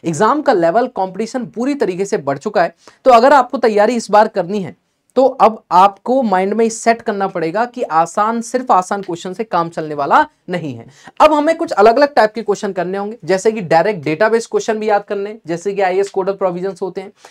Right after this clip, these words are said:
आपको स्टेटमेंट बेस्ड क्वेश्चन भी करने पड़ेंगे, न्यूमेरिकल बेस्ड भी करना पड़ेगा, असर्शन रीजन के क्वेश्चंस भी करने होंगे, true false and match the column। ये सभी टाइप के क्वेश्चन के ऊपर आपको पूरी तरीके से फोकस्ड होना पड़ेगा।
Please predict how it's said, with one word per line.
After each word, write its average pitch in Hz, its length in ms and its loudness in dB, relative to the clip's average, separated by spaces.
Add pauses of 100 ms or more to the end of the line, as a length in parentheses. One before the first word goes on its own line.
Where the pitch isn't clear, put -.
(200)
आपको 233 360 4
स्टेटमेंट 254 500 -2
बेस्ड 247 200 -2
क्वेश्चन 208 300 -2
भी 208 80 -4
करने 185 240 -4
पड़ेंगे, 165 400 -6 (240)
न्यूमेरिकल 202 480 4
बेस्ड 226 280 -2
भी 214 100 -8
करना 185 240 0
पड़ेगा, 170 340 -2
असर्शन 233 600 -4
रीजन 214 280 -2
के 247 100 -6
क्वेश्चंस 185 420 -10
भी 196 80 -10
करने 175 240 -4
होंगे, 160 300 -6 (260)
true 302 180 2
false - 360 0 (140)
and 180 280 -2
match 196 220 -6
the 170 120 -4 (120)
column। 127 180 -14 (260)
ये 240 80 -4
सभी 220 400 -4
टाइप 196 320 -2
के 196 100 -6
क्वेश्चन 185 400 -10
के 175 100 -8
ऊपर 214 200 -4
आपको 180 260 -6
पूरी 196 340 -8
तरीके 160 340 -6
से 233 140 -4
फोकस्ड 143 480 -10 (100)
होना 117 160 -8
पड़ेगा। 120 380 -18